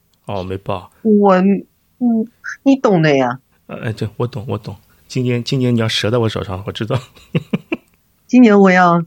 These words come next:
Speaker 2: 我要那个，我昨天跑了一下。哎呀，我觉得真的，
Speaker 1: 哦，
Speaker 2: 真的没空。
Speaker 1: 可以。
Speaker 2: 我，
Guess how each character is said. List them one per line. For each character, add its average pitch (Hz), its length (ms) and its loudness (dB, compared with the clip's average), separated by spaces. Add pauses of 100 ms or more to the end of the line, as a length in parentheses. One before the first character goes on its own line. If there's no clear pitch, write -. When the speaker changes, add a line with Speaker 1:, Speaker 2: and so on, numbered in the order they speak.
(380)
Speaker 2:
我 180 100 -2
要 196 200 4
那 208 140 2
个， - 120 -4
我 302 100 2
昨 269 140 4
天 508 160 0
跑 254 160 2
了 131 80 -8
一 143 40 -6
下。 160 220 -4 (680)
哎 196 100 2
呀， 233 100 2
我 240 100 2
觉 254 120 4
得 320 100 4
真 359 220 0
的， 392 120 2
Speaker 1:
哦， - 60 -8
Speaker 2:
真 - 100 -10
的 359 60 -6
没 196 160 2
空。 - 140 -8
Speaker 1:
可 202 100 -2
以。 - 80 -4 (480)
Speaker 2:
我， 202 240 2